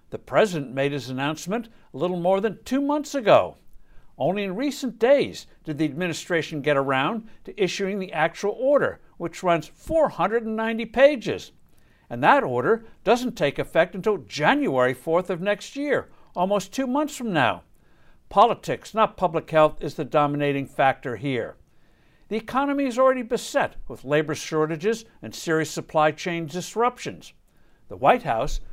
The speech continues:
apparently took to heart warnings that the firing of non-complying workers would exacerbate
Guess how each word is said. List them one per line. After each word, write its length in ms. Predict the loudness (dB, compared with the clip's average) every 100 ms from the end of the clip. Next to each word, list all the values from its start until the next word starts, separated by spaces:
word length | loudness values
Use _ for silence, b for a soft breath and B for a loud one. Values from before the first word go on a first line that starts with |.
| b
apparently 480 | -12 -2 -2 -2 -6
took 300 | -4 -4 -4
to 80 |
heart 280 | 2 4 4
warnings 600 | 2 0 2 0 -8 -16 b b b -6
that 80 |
the 60 | -6
firing 520 | 0 4 6 6 0
of 140 | -8 -2
non-complying 720 | 0 0 -4 -8 -2 -2 0
workers 460 | 2 2 2 0 0 b b b
would 180 | -4 -4
exacerbate 720 | 0 2 2 -2 -2 -2 -4